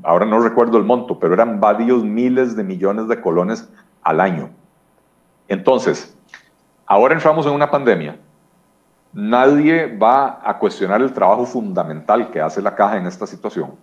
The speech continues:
Y nadie va a cuestionar que el gobierno le, le traslade recursos a la caja.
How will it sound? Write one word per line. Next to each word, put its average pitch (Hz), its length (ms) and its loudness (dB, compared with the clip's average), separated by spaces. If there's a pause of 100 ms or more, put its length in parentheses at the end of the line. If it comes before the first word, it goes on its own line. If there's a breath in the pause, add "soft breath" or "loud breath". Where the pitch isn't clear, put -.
(640 soft breath)
Y 131 120 -2
nadie 139 360 4
va 165 100 6
a 156 60 -4
cuestionar 151 760 -2
que 110 120 2
el 98 380 -2
gobierno 117 840 2 (240)
le, 98 600 -2
le 95 260 0
traslade 101 1000 2
recursos 123 760 -2
a 95 80 2
la 85 160 -4
caja. 82 340 0